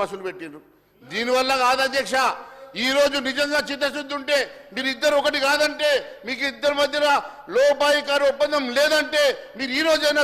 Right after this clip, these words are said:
సీబీఐ ఎంక్వైరీకి సిద్ధం కండి. నలభై ఎనిమిది గంటల్లో సీబీఐ ఎంక్వైరీ చేయించే బాధ్యత మా భారతీయ జనతా పార్టీ అని తెలియజేస్తా ఉన్నాను, అధ్యక్ష. ఈ రకంగా మీరు తప్పుడు మాటలతోటి, తప్పుడు మరి హౌస్ని మిస్లీడ్ చేయడం సమంజసం కాదు, ఇది మంచి పద్ధతి కాదని చెప్పి తెలియజేస్తా ఉన్నాను, అధ్యక్ష.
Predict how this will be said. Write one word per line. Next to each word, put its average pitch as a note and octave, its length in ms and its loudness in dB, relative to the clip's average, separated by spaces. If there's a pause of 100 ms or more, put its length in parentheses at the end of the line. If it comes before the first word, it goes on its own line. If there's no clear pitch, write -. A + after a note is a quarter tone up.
సీబీఐ C#4+ 340 0
ఎంక్వైరీకి C#4+ 440 0
సిద్ధం C4+ 320 -4
కండి. F#4+ 240 2 (340)
నలభై D#4+ 260 0
ఎనిమిది D4+ 240 -2
గంటల్లో C#4 360 0
సీబీఐ C4 320 0
ఎంక్వైరీ B3 320 -2
చేయించే A#3+ 240 -2 (140)
బాధ్యత E4 300 4 (300)
మా C4 60 4 (100)
భారతీయ A#3+ 340 2
జనతా A3+ 260 0
పార్టీ G#3 200 -2
అని G3+ 120 -12
తెలియజేస్తా F#3 360 -6
ఉన్నాను, E3 180 -10
అధ్యక్ష. C#3+ 220 -18 (540)
ఈ - 20 -10 (100)
రకంగా G3 360 -2
మీరు G#3 160 -4 (380)
తప్పుడు G#3+ 360 -2
మాటలతోటి, B3 560 0 (380)
తప్పుడు C#4 300 0 (340)
మరి B3+ 120 0 (260)
హౌస్ని C#4 280 0 (120)
మిస్లీడ్ A#3 320 -6
చేయడం A#3+ 220 0 (300)
సమంజసం A#3 420 -4 (100)
కాదు, C4+ 240 2
ఇది C4 160 -2
మంచి A#3 240 -2
పద్ధతి G#3+ 260 0
కాదని G#3 240 -2
చెప్పి F3 200 -12
తెలియజేస్తా F3+ 360 -4
ఉన్నాను, E3+ 180 -8
అధ్యక్ష. D#3+ 240 -14